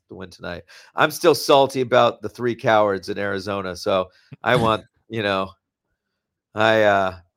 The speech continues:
Speaker 1: I, it's
Speaker 2: You
Speaker 1: hard
Speaker 2: want
Speaker 1: for me to root
Speaker 2: Texas in
Speaker 1: for
Speaker 2: the
Speaker 1: Arizona
Speaker 2: end.
Speaker 1: right now. What?
Speaker 2: You want Texas in the end, but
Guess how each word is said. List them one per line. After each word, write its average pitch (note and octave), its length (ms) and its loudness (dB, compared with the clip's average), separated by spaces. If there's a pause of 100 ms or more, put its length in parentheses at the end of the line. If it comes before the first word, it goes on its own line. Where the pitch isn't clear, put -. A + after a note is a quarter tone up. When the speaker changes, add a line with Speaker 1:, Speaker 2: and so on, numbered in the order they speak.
(160)
Speaker 1:
I, G#2+ 200 -12 (260)
it's A2 120 -16
Speaker 2:
You C#3 60 0
Speaker 1:
hard B2 100 6
Speaker 2:
want A#2 120 0
Speaker 1:
for - 20 -8
me A2+ 60 -4
to - 80 0
root C3+ 60 -2
Speaker 2:
Texas A2+ 220 -2
in - 60 -14
Speaker 1:
for G#2+ 60 0
Speaker 2:
the G#2 80 2
Speaker 1:
Arizona G2+ 200 -4
Speaker 2:
end. F#2+ 140 -8
Speaker 1:
right F#2 120 -12 (140)
now. - 80 -20 (300)
What? A#2+ 320 2 (220)
Speaker 2:
You C3+ 120 0
want F#3+ 180 -4
Texas C#3 440 -2
in A2+ 100 -10
the G2+ 140 -8
end, D#2 380 -8
but D2+ 260 -14